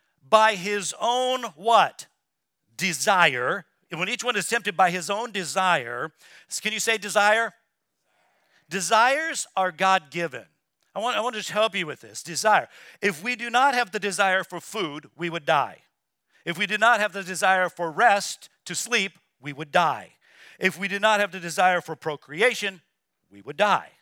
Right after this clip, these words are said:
Desires are good. Desires are divine. We're tempted, though,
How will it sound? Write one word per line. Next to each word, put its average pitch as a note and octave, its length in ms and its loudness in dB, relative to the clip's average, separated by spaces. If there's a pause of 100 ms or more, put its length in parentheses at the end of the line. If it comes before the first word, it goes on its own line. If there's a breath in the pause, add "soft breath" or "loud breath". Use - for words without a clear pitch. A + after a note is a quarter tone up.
(480 soft breath)
Desires A3 720 2
are G#3 100 0
good. D#3+ 560 -4 (100)
Desires F#3 640 0
are F#3+ 140 -2
divine. D3 800 -2 (340 soft breath)
We're G#3+ 280 0
tempted, F#3+ 520 -2
though, C3+ 420 -4